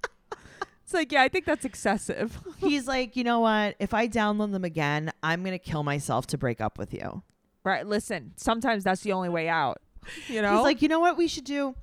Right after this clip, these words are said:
Speaker 2: If I download them again, I'm gonna burn the house down and kill us all."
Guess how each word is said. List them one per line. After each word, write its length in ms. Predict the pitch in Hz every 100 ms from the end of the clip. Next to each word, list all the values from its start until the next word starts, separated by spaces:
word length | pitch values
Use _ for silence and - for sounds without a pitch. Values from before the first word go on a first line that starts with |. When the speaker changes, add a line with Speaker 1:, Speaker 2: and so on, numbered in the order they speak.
| - _
Speaker 2:
If 140 | 214 196
I 100 | 202
download 520 | 180 208 247 311 285
them 160 | 311
again, 440 | 294 185 147 139 156 - 320
I'm 140 | 202 214
gonna 160 | 233 190
burn 340 | 202 214 240
the 80 | 247
house 300 | 226 196 -
down 200 | 196 170
and 120 | 160
kill 200 | 175 160
us 180 | 151 156
all." 360 | 123 98 -